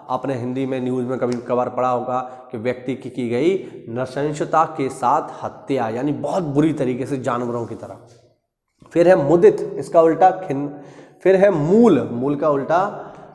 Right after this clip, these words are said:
निर्मूल। और फिर है साथियों यद्यपि, इसका उल्टा तदपि या तथापि। और फिर है कृत्रिम, और कृत्रिम का उल्टा होगा साथियों प्रकृत।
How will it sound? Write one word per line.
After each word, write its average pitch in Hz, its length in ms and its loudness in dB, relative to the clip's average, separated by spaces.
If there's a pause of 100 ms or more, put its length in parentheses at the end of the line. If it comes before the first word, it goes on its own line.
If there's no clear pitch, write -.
निर्मूल। 147 640 0
और 135 140 -2
फिर 147 240 -2
है 147 120 -2
साथियों 147 540 -4
यद्यपि, 151 560 -4
इसका 143 400 -4
उल्टा 139 440 -2 (460)
तदपि 143 760 -4
या 135 160 -2
तथापि। 139 680 -4 (300)
और 120 80 -8
फिर 139 240 -8
है 156 120 -2
कृत्रिम, 160 760 -4 (100)
और 120 180 -12
कृत्रिम 131 340 -8
का 127 100 -6
उल्टा 123 220 -8
होगा 117 220 -8
साथियों 135 500 -10
प्रकृत। - 640 -16